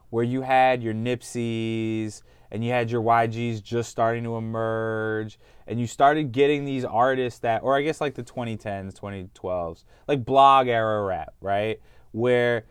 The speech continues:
you had these stars emerging as big one-offs, but there isn't, like, a, a movement. And I think the reason why the movement isn't in New York as much as people would like it to be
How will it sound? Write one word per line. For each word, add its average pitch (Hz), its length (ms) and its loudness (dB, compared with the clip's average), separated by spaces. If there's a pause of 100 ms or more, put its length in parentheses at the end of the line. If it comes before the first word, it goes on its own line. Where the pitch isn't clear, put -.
(140)
you 127 180 -2
had 143 340 2
these 160 240 -4
stars 147 800 6
emerging 117 1000 -2
as 107 400 -2 (320)
big 160 180 4
one-offs, 123 720 0
but 131 220 -2
there 156 120 6
isn't, 175 360 0
like, 139 280 0
a, 113 380 -2 (480)
a 127 140 4
movement. 120 720 -2
And 117 80 -2
I 117 80 -2
think 151 240 -8 (400)
the 123 180 -2
reason 143 540 -2
why 135 240 0
the 113 160 -2
movement 147 760 -4 (560)
isn't 156 300 0
in 156 160 -4
New 147 80 -4
York 135 560 0
as 135 160 -2
much 135 300 -4
as 131 80 -12
people 139 300 -10
would 123 100 -2
like 117 220 -2
it 151 100 -10
to 165 80 -10
be 190 340 -6